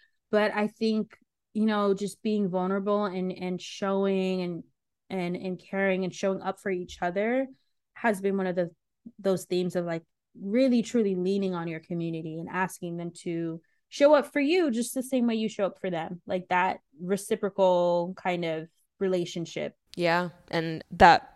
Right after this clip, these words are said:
Speaker 2: part that you said earlier of, like, "I ask people for help," that is critical. That will make your life a lot easier. And that does require vulnerability, and it could potentially lead to rejection. Maybe people will say no if they don't have the capacity, but, like, it's worth just asking for help, because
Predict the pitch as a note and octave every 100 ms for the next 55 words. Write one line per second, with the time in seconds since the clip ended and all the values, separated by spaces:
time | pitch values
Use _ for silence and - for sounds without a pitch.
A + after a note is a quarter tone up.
0 | _ - G3 F3+ - F#3 E3 F3 - F3
1 | E3 G3+ A3 E3+ D#3+ E3 E3 D#3 - F3
2 | A3+ C4+ D4+ C4+ C4+ A#3 G3 A#3 G3+ E3
3 | E3+ F#3 G#3 G3+ - - F#3+ E3+ B3+ G#3
4 | D#3+ D#3 D#3+ F#3 G3 F#3 A3 B3+ B3 A#3
5 | F3+ A3+ A3 G#3 G3 - G#3+ G3 A3 G#3
6 | G#3 G3+ - - F3 E3+ E3 G3+ G#3+ G#3+
7 | G3+ G3+ G3 G3+ G3+ F#3 F#3+ F#3+ G3 F#3
8 | - F3+ F3+ F3+ - C4+ C4+ D#4+ D4 C4+
9 | B3+ A3 G#3+ G#3+ A3+ G#3 F3+ F3 F#3 -
10 | A#3+ A#3+ F#3+ F#3+ G#3+ A3+ G#3+ G#3 G3+ G#3
11 | G3 F3+ F#3+ G3 F#3+ F#3+ F#3 F#3+ F#3+ -
12 | E3+ F3+ G3 G#3+ G#3 - - - A3+ F#3+
13 | F#3 F3+ F3+ - F3 F#3+ G#3+ G3+ - F3+
14 | - F3 - F3 F3 F3+ F3 - - F3
15 | F#3 F3 F3 E3+